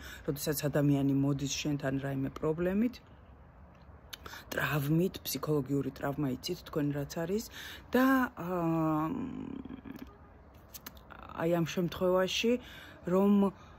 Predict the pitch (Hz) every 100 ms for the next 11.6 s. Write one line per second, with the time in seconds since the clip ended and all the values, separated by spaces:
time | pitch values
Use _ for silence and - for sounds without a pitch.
0 | - - 180 175 - 170 165 170 156 156
1 | 156 151 160 147 135 139 - 156 156 165
2 | 170 - 208 202 208 220 233 269 302 -
3 | - - - - - - - - - -
4 | - - - 147 143 147 156 - - 190
5 | 185 - 151 - 156 143 151 143 - 139
6 | 131 139 135 139 143 160 151 160 151 -
7 | 196 208 - - - - - 185 185 165
8 | 147 131 104 78 - 151 139 - - 139
9 | 139 - 151 160 147 139 156 151 143 156
10 | 147 139 156 180 190 - - - - 123
11 | 120 139 139 135 147 139